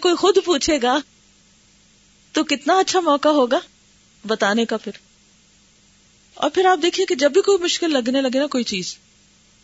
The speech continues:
جب بھی نہ ہو پا رہی، فوراً اللہ تعالیٰ کو پکارنے لگے کہ "اللہ تعالیٰ آپ ان کے دل میں ڈالیں، آپ موقع پیدا کر دیں،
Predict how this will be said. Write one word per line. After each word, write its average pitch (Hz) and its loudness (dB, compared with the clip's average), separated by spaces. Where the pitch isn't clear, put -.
جب 302 -2
بھی - -8
نہ 240 -2
ہو 277 2
پا 190 -2
رہی، 185 -6
فوراً 349 2
اللہ 330 2
تعالیٰ 277 2
کو 277 -2
پکارنے 196 -2
لگے 185 -6
کہ - -10
"اللہ 247 -4
تعالیٰ 277 -2
آپ 240 0
ان 226 -2
کے 220 -4
دل 202 -2
میں 214 -4
ڈالیں، 196 -4
آپ 269 2
موقع 240 2
پیدا 208 -2
کر 202 -6
دیں، 214 -6